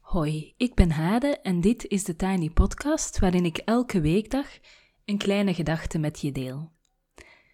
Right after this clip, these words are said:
Vandaag is het één januari tweeduizend eenentwintig. Je luistert dus naar de allereerste Tiny Podcast van dit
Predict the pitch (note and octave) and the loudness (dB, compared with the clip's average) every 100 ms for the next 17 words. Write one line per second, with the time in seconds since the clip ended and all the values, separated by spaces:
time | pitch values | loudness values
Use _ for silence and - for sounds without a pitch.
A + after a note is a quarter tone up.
0 | _ - F3+ F3+ G#3 - F#3 E3 - A3 | _ -4 0 2 0 0 -4 -4 0 2
1 | B3 A#3+ F#3+ E3+ D3 C3 E3+ C#4 D4 - | 2 2 0 0 -2 -2 0 2 2 4
2 | B3+ A#3+ G3+ E3 D3+ - _ A3 A#3 G3+ | 4 6 4 2 -2 -8 _ 0 2 2
3 | D#3+ - C#3 C#3 - - - _ _ _ | 0 -4 -8 -8 -10 -12 -20 _ _ _
4 | _ _ - E3 D#3 A#3+ - C#4+ - C#4 | _ _ -6 -2 0 0 0 -4 -2 0
5 | C4 - - F3 F3+ E3+ - _ A3 B3+ | 0 -4 -2 2 2 0 -6 _ 2 2
6 | B3 - - D#3+ E3 G3+ - D4 F#4+ - | 0 -6 -8 -2 0 0 0 0 -2 -6
7 | - _ _ _ G#3 G#3 F3+ E3 G3 G3+ | -20 _ _ _ 0 2 0 4 4 2
8 | - F3 E3+ - - D#3 E3+ A#3 - _ | -2 -4 -4 -8 -6 -4 -2 -4 -8 _
9 | - F3 F3+ | -6 -6 -6